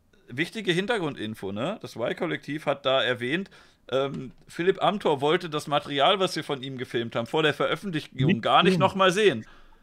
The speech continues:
Speaker 1: Do-, Dorian hätte das, glaub ich, vor der Veröffentlichung gerne noch mal gesehen. Da hat man
Speaker 2: Ja.
Speaker 1: ihm das aber nicht angeboten, dem das noch mal zu zeigen, ne? Also,
Speaker 2: Ja.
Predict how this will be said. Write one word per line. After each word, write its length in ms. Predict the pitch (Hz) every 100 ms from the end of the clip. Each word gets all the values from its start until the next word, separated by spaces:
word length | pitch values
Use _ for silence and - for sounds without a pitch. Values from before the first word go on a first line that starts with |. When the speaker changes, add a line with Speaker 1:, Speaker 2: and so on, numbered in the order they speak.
| -
Speaker 1:
Do-, 260 | 131 151 175
Dorian 440 | 147 180 240 254 220
hätte 200 | 233 285
das, 160 | 262
glaub 220 | 240 226
ich, 100 | 180
vor 140 | - 185
der 80 | 165
Veröffentlichung 580 | 156 156 160 156 160
gerne 240 | 143 135 139
noch 140 | 135
mal 120 | 135 127
gesehen. 260 | 120 120
Da 100 | 127
hat 100 | 139
man 120 | 190
Speaker 2:
Ja. 80 | 147
Speaker 1:
ihm 40 | 208
das 140 | 196
aber 180 | 190 180
nicht 180 | 208 220
angeboten, 520 | 240 240 156 147 143
dem 140 | 127
das 160 | 120 117
noch 100 | 113
mal 140 | 113
zu 100 | 107
zeigen, 380 | 104 101 101 98
ne? 240 | 120 202
Also, 360 | 131 139 135 131
Speaker 2:
Ja. 100 | 127